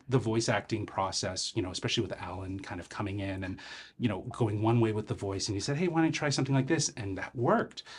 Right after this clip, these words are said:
Um, how do you guys work with the voice actors so that they can bring themselves to these characters? And does that in any way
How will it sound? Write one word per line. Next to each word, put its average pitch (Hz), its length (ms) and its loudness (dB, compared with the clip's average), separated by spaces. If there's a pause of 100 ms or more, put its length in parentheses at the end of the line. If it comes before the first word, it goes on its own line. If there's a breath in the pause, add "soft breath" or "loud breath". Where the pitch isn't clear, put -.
(280 loud breath)
Um, 131 380 10 (180)
how - 240 4
do 269 80 8
you 285 160 10
guys 180 180 6
work 123 320 4
with 110 220 4
the 110 60 -2
voice 104 260 0
actors 107 320 0
so 110 120 0
that 92 280 -4 (380 soft breath)
they 131 160 6
can 135 160 8
bring 113 340 6
themselves 98 680 2
to 110 120 -2
these 90 180 -6
characters? 95 640 -6
And 135 180 6
does 156 140 4
that 190 240 8
in 156 160 4
any 139 200 8
way 123 180 8